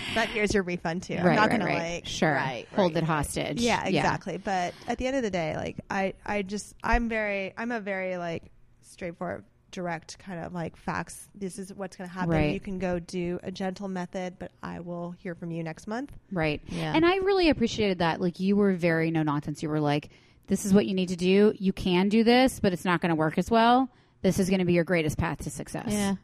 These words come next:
Speaker 3: that's awesome.
Speaker 2: And, like, honestly, it was one night of, like, pretty intense torture for half of it.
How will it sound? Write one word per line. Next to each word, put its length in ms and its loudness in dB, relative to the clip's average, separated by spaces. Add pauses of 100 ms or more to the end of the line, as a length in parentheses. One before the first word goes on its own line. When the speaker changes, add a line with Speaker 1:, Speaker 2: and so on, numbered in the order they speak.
(200)
Speaker 3:
that's 200 -2
awesome. 320 -4
Speaker 2:
And, 180 4
like, 360 4 (760)
honestly, 840 4 (100)
it 140 -4
was 220 -4
one 400 0
night 460 2 (260)
of, 120 -2
like, 220 4
pretty 300 2
intense 380 -2
torture 580 2 (1040)
for 240 4
half 420 8
of 160 4
it. 220 -10